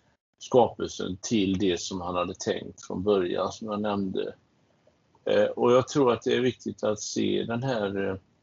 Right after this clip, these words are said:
återkomsten i det perspektivet, för att, eh, just det där har ju,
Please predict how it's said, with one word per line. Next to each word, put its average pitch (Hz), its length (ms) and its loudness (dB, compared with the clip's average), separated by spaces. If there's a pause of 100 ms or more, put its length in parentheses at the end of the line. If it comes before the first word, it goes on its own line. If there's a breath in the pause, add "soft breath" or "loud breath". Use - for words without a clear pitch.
(280)
återkomsten 104 720 0
i 101 80 0
det 101 240 2
perspektivet, 104 1000 0
för 113 160 -2
att, 110 300 0 (640 soft breath)
eh, 104 240 0
just 117 380 6
det 139 60 4
där 131 220 6
har 113 160 0
ju, 113 180 -2